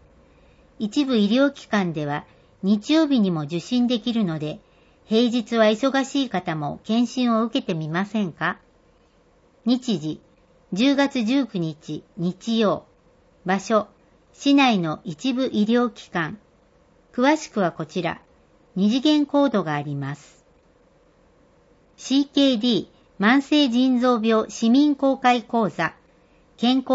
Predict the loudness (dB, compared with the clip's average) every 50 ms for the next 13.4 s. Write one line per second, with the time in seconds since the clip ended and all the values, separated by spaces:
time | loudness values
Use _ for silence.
0 | 2 2 2 -2 -2 -2 -2 -2 -4 -4 -2 -2 -2 -2 -4 _ _ _ _ _
1 | _ _ _ _ _ _ _ -4 0 2 2 4 4 2 2 2 0 -2 -6 _
2 | _ _ _ _ _ -8 -6 -6 -2 2 4 6 6 6 6 4 2 0 0 0
3 | 2 2 2 0 -2 -4 -8 -10 _ -12 -12 -10 -6 -2 -2 -2 -2 -2 -4 -6
4 | -6 -4 -2 0 0 2 2 2 2 0 0 -4 -10 -16 _ _ _ _ _ _
5 | _ _ _ _ _ _ _ _ _ _ -2 2 4 6 6 6 6 4 4 2
6 | 2 0 0 2 2 2 2 2 2 2 2 2 2 0 0 -2 -4 -6 -8 _
7 | _ -4 0 2 2 2 4 2 2 2 4 2 2 4 4 4 2 2 0 0
8 | 0 0 0 0 0 -2 -2 -4 -6 -6 -2 0 2 4 4 4 4 4 2 0
9 | -2 -4 -4 -2 0 0 0 2 2 2 0 -2 -2 -2 -2 -2 -2 -2 -2 -4
10 | -4 -4 -6 _ _ _ _ _ _ _ _ _ _ _ _ _ _ _ _ -2
11 | 0 2 2 0 0 -2 0 2 2 2 0 -4 _ -16 -6 0 2 2 4 2
12 | 2 -2 -6 -12 _ _ _ _ _ _ _ _ _ _ _ _ 0 0 0 0
13 | 0 -2 -4 -4 -4 -6 -8 -8